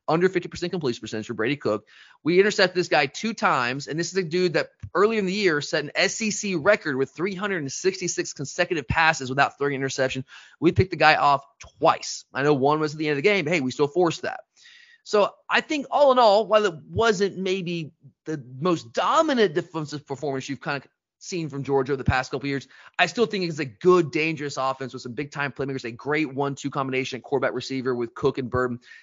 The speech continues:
a really good overall performance. But the run defense was frustrating at times, Curtis, with, with Cody Schrader, who I, I mean, c-, coming into this game, I was telling you guys, and this guy's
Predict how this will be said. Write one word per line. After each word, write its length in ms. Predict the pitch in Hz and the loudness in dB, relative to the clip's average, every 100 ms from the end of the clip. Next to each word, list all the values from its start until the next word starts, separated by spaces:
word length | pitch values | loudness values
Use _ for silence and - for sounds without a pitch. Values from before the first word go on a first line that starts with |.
| _ - | _ 2
a 120 | 196 | 2
really 400 | 180 208 202 180 | 6 8 8 6
good 320 | 147 170 165 - | 2 4 2 0
overall 440 | 156 156 139 135 131 | 2 2 2 2 0
performance. 520 | 131 120 117 82 - | -2 -4 -6 -8 -12
But 640 | 120 196 139 - - - - _ _ _ _ _ | 2 6 6 4 -10 -16 -16 _ _ _ _ _
the 160 | 117 175 | 0 2
run 320 | 156 185 294 | 4 4 2
defense 480 | 294 285 240 220 - | 0 -2 -2 -8 -6
was 260 | 135 160 151 | -2 -2 -2
frustrating 600 | - 120 - 113 98 87 | -4 -4 -4 -8 -8 -10
at 100 | - | -12
times, 320 | 98 76 - | -12 -12 -14
Curtis, 400 | 104 85 76 - | -12 -10 -10 -6
with, 200 | 123 113 | -6 -4
with 260 | 127 120 - - | -4 -6 -10 -8
Cody 220 | 170 156 | -4 -4
Schrader, 500 | 143 147 143 139 139 _ _ _ - | -2 0 2 0 -2 _ _ _ -4
who 140 | 147 | 0
I, 120 | 143 - | 0 0
I 40 | |
mean, 200 | 185 180 | -6 -6
c-, 100 | - - _ _ | -8 -20 _ _
coming 200 | - 202 | -6 -2
into 120 | 185 160 | 0 0
this 180 | 143 - 139 | -2 -8 -4
game, 220 | 165 151 | 0 0
I 60 | |
was 100 | 123 | -2
telling 200 | 139 156 | 0 0
you 60 | 120 | 2
guys, 140 | 120 | 0
and 60 | 131 | 0
this 100 | 151 | -2
guy's 240 | 175 143 | -2 -2